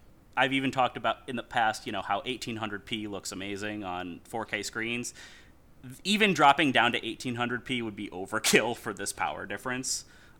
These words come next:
Um, and with, like, dynamic resolution, um, reconstruction techniques and stuff, I think, um,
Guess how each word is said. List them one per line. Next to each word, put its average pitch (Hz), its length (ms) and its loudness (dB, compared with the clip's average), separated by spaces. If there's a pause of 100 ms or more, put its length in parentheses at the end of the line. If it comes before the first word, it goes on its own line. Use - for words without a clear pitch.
Um, 95 440 2
and 117 140 -4
with, 110 120 -6
like, 113 140 2
dynamic 110 460 2
resolution, 101 960 -6
um, 87 560 -8 (360)
reconstruction 117 680 -6
techniques 113 420 -6
and 120 100 -10
stuff, 117 380 -4
I 120 80 -4
think, 107 400 -8 (580)
um, 92 480 2